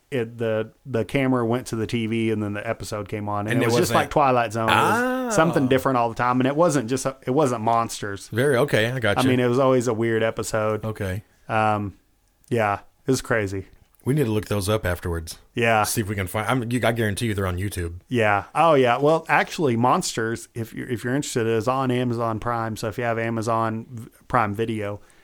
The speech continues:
Speaker 1: um, it's still on there, like, five or six seasons.
Speaker 2: <laughs> That's awesome.
Speaker 1: Um, it's, it's a crazy show. So, yeah,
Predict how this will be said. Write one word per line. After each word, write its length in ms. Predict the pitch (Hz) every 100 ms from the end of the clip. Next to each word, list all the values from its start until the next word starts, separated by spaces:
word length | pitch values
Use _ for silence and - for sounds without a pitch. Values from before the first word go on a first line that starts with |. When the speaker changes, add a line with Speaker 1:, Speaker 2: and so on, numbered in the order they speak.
| _
Speaker 1:
um, 260 | 120 110 110
it's 160 | 131 127
still 220 | - 110
on 160 | 110 110
there, 180 | 107
like, 220 | 104 101 -
five 260 | 117 110
or 60 | 107
six 240 | 95 107
seasons. 500 | - 107 104 98 95 -
Speaker 2:
<laughs> 260 | 202 -
That's 240 | 160 - -
awesome. 360 | 98 - 98
Speaker 1:
Um, 340 | 113 110 104 101
it's, 280 | - - - -
it's 180 | 143 131
a 60 |
crazy 340 | - 113 104 101
show. 300 | 104 95 - _ _ _
So, 320 | - 110 101 - - -
yeah, 220 | 127